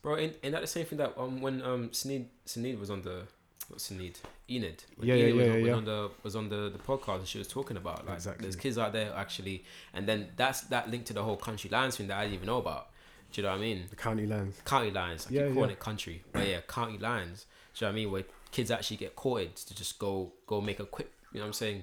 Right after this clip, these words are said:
Speaker 1: Go make some quick peas and they get caught up. Kids that getting up, getting raped and shit. So it's like, it's like, <sighs> man.
Speaker 2: It's, it's, and it, it all links. It's crazy how it all links, isn't it? Because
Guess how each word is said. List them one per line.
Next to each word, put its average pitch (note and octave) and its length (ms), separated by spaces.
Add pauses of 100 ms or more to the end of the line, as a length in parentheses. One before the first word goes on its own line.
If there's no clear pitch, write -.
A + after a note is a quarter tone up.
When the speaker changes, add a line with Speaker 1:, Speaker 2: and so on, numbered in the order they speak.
Speaker 1:
Go - 100
make G#2 120
some F#2+ 140
quick - 240
peas G#2 200
and G2 80
they G2 60
get G2 180
caught G2+ 240
up. - 220
Kids G#2+ 160
that G#2 240
getting G#2+ 180
up, - 140
getting G2+ 260
raped G2+ 300
and G2 80
shit. G#2 320 (320)
So - 160
it's A#2+ 160
like, C3+ 300 (1700)
it's - 140
like, C3 380 (180)
<sighs> - 80 (1160)
man. A#2 420 (300)
Speaker 2:
It's, C3 200
it's, C#3 200
and D3 180
it, C#3 180
it D3 60
all E3 180
links. D3+ 340
It's B2+ 100
crazy D#3 320
how C3 120
it A2+ 40
all C#3 120
links, C3+ 320
isn't A#2 180
it? F#2+ 140
Because A2 420